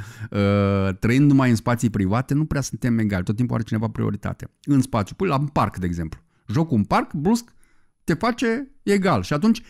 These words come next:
negocierile se duc de pe alte principii, complicate, evident, că și acolo sunt ierarhii, ăla e mai mare, e mai mici, uh, părinți, nepărinți, uh, ăla mai alfa, ăla mai slab.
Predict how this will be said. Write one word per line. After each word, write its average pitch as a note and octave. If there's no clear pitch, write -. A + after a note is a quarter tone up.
negocierile D3
se G3
duc G3
de G3
pe A3
alte G3+
principii, B2
complicate, F#3
evident, D#3
că -
și C3+
acolo C#3
sunt G#2+
ierarhii, C#3+
ăla C3
e C#3
mai C#3+
mare, D3+
e A#2
mai C#3
mici, D#3
uh, G2+
părinți, D3+
nepărinți, D3
uh, G#2
ăla C3+
mai C#3
alfa, C#3+
ăla C#3
mai C#3
slab. D3